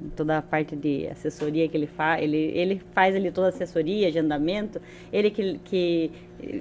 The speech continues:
vê minha surtada, ele que vê a hora que eu falo assim, "Não, não, não, deixa eu só respirar aqui um pouquinho", então ele me acompanha ali diariamente, e eu sou bem grata por isso. Assim, meus planos pra dois mil e vinte e três, né, a gente, é,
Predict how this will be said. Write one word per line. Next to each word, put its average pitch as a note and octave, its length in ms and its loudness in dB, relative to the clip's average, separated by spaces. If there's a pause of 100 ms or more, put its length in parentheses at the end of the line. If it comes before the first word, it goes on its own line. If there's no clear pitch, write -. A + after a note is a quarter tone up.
(140)
vê G3 280 4
minha F#3+ 200 2
surtada, F3+ 760 4
ele F#3+ 220 6
que G3 160 2
vê G3 240 6
a F3 200 10
hora F3+ 140 6
que F#3 100 -6
eu F#3 80 4
falo F#3 220 2
assim, F#3 220 0
"Não, G3 200 0
não, G3 120 -4 (100)
não, B3 320 0 (160)
deixa B3+ 200 6
eu B3 40 -2
só D4 220 0
respirar A#3+ 420 0
aqui G3+ 140 -6
um F#3+ 60 -4
pouquinho", F3+ 420 -2
então E3+ 200 0
ele F#3 280 0 (180)
me F#3+ 80 -2
acompanha F#3 480 0
ali F3 220 -2
diariamente, E3+ 680 4 (500)
e D#3+ 60 4
eu D#3+ 80 8
sou F3 160 -2
bem E3+ 180 6
grata E3 320 2
por D#3+ 160 -4
isso. D3+ 300 -4 (500)
Assim, D4+ 480 -4 (520)
meus C#4 260 4
planos D#4 260 6
pra D4+ 120 4
dois C4+ 180 4
mil C#4 120 8
e C4+ 40 6
vinte C#4 260 6
e C4 60 0
três, E3 320 4
né, F3 140 0
a F#3 40 0
gente, A3+ 600 6 (320)
é, E3+ 500 -2